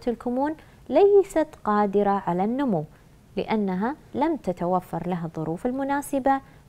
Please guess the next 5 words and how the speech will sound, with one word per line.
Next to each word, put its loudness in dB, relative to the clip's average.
من 0
ماء 0
وهواء 2
وحرارة 0
مناسبة. -2